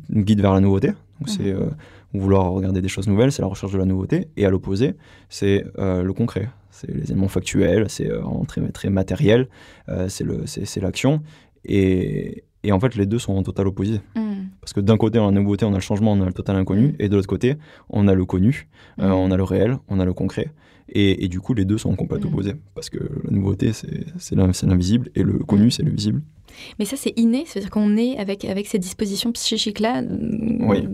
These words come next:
Speaker 2: au départ, quand on arrive
Speaker 1: Oui.
Speaker 2: dans la vie comme ça, d'accord.
Speaker 1: Oui, en fait, on a le, pour comprendre la personnalité, donc Jung a été le premier à formaliser ça aussi bien, euh, on se rend compte que, enfin, lui s'est rendu compte à travers les civilisations, enfin, à travers les,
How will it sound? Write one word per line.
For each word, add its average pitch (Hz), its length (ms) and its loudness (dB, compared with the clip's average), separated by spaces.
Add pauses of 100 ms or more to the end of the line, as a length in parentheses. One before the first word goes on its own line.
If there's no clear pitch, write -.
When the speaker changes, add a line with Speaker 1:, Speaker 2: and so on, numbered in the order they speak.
Speaker 2:
au - 160 -2
départ, 214 280 2
quand 190 120 -2
on 185 40 2
arrive 208 160 0
Speaker 1:
Oui. 220 60 2
Speaker 2:
dans 214 60 2
la 202 60 0
vie 220 120 -4
comme 208 160 -2
ça, - 180 -10
d'accord. - 240 -4
Speaker 1:
Oui, 101 100 4 (140)
en 98 80 -2
fait, 131 200 2
on 107 100 6
a 101 260 2 (1080)
le, 104 380 0
pour - 180 -14
comprendre 117 240 4
la 107 80 4
personnalité, 101 500 -2
donc 98 220 -6 (340)
Jung 107 300 -2
a - 480 -10
été - 140 -10
le 98 60 -6
premier 110 220 -2
à 98 60 0
formaliser 98 480 -2
ça - 160 -6
aussi 98 220 -4
bien, 117 240 2 (440)
euh, 95 480 2 (1200)
on 107 120 0
se - 80 -4
rend 107 140 4
compte 143 220 4
que, 101 500 2 (800)
enfin, 101 140 0
lui 127 160 4
s'est - 100 0
rendu 98 280 2
compte 117 280 -2 (160)
à - 80 -10
travers 101 280 -4
les 95 60 -2
civilisations, 95 600 -4
enfin, - 160 -8
à - 20 -8
travers - 220 -6
les, 151 120 -6